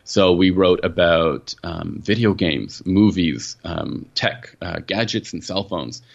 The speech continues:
And I learned how to talk to P R people in that regard, how to be, um, how to be critical but also fair when it comes to evaluating th-, uh, evaluating these things. And my mentality was, you know, I start off with a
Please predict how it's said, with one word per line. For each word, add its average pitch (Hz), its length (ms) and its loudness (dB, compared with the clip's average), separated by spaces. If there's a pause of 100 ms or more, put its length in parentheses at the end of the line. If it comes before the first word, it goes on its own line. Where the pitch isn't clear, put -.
(180)
And 101 380 0
I 110 140 2
learned 110 240 2
how 98 100 0
to 92 80 2
talk - 240 -6
to - 80 -16
P 90 140 -6
R 92 100 2
people 101 400 -2
in 92 140 -2
that 85 340 -2
regard, 117 480 2
how 92 160 -4
to 85 140 -10
be, 82 380 -8 (340)
um, 80 460 -6
how 98 120 -2
to 87 60 0
be 82 340 -8
critical 131 400 2
but 104 140 0
also 87 320 -2
fair 110 520 0 (280)
when 98 120 -2
it 78 120 -4
comes 92 220 -2
to 92 120 -4
evaluating 104 560 2
th-, 113 220 -4 (180)
uh, 98 220 -2
evaluating 92 500 0
these 87 200 -6
things. 113 440 -2
And 98 340 0
my 95 240 2
mentality 107 500 2
was, 82 420 0
you 101 60 -2
know, 78 340 -6
I 87 80 -2
start 90 260 0
off 82 220 0
with 85 100 -2
a 76 220 0